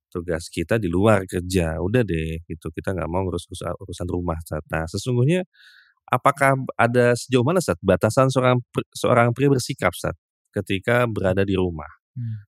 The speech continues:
Speaker 1: Apakah iya sebuah tabu gitu, ada, ada perbedaan peran, laki-laki udah di rumah, luar, luar aja, nggak usah bantu urusan dalam, atau mungkin ada
Speaker 2: Iya.
Speaker 1: saling membantu, Ustaz? Ustaz Muhammad.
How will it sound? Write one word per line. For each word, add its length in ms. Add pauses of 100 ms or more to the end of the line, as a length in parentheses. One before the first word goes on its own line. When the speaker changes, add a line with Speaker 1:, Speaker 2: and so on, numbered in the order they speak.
(120)
Speaker 1:
Apakah 580
iya 240
sebuah 520 (640)
tabu 680
gitu, 300
ada, 100 (180)
ada 200
perbedaan 560
peran, 500
laki-laki 460
udah 180
di 80
rumah, 260
luar, 280
luar 220
aja, 280
nggak 140
usah 100
bantu 240
urusan 220
dalam, 320
atau 320
mungkin 480
ada 240 (320)
Speaker 2:
Iya. 160
Speaker 1:
saling 240
membantu, 320
Ustaz? 160 (160)
Ustaz 180
Muhammad. 220